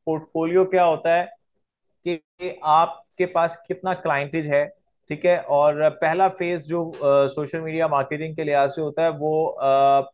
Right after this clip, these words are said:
page management का होता है। तो आप ने जो, जिस तरह से मैंने कहा था कि अपना ग्रुप बनाएं,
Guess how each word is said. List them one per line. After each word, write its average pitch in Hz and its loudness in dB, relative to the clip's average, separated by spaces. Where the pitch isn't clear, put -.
page 170 -2
management 151 -4
का 147 2
होता 110 2
है। 87 -10
तो - -12
आप 143 0
ने 156 -6
जो, 156 -2
जिस 131 -10
तरह 160 -2
से 170 -6
मैंने 156 -4
कहा 151 4
था 160 0
कि 156 -4
अपना 151 0
ग्रुप 165 2
बनाएं, 143 -2